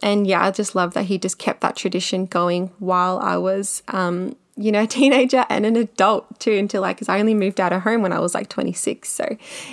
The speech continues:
yeah, it was really lovely and sweet. So that's when it all started. Um, and yeah, I just find that it is so peaceful just to be able to wake up while everyone's still asleep.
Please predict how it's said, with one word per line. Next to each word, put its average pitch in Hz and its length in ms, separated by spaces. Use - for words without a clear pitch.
yeah, 320 260
it - 80
was 247 140
really 277 240
lovely 208 380
and 202 100
sweet. - 260
So - 120
that's 302 280
when 311 120
it - 80
all 214 160
started. 170 600
Um, 190 480
and 202 760
yeah, 220 200
I 202 100
just 262 240
find 202 260
that 269 120
it 339 100
is 392 160
so 196 320
peaceful 185 640
just 226 200
to 262 80
be 269 100
able 269 120
to 269 60
wake 214 240
up 196 300
while 208 320
everyone's 330 440
still 233 220
asleep. 208 640